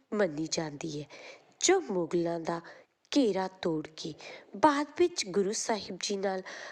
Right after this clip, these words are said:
ਆ ਰਲੇ ਸਨ। ਮੁਗਲਾਂ ਤੇ ਸਿੱਖਾਂ ਦੇ ਟਾਕਰੇ ਦੌਰਾਨ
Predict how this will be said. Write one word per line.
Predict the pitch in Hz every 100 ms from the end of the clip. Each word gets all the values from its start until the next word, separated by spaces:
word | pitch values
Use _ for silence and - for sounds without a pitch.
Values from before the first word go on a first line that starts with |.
| - - - - -
ਆ | 254 233 240
ਰਲੇ | 196 151 147
ਸਨ। | - 170 147 - - - - - -
ਮੁਗਲਾਂ | 202 202 180 170 165 160 -
ਤੇ | 170
ਸਿੱਖਾਂ | 160 - - - 294 - - - 311
ਦੇ | 302 330 - -
ਟਾਕਰੇ | 202 170 - 226 240
ਦੌਰਾਨ | 233 185 160 156